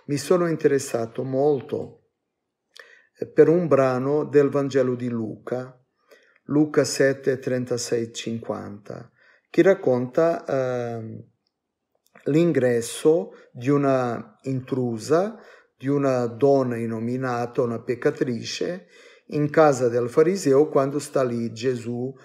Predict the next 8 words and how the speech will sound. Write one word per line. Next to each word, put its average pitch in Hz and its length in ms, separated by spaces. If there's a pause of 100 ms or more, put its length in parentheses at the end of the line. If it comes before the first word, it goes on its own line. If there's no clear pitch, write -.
(180)
per 131 160
un 120 300
pasto. - 800 (840)
E 190 200
è 214 40
molto 240 300
interessante 160 1300
questo, 127 1080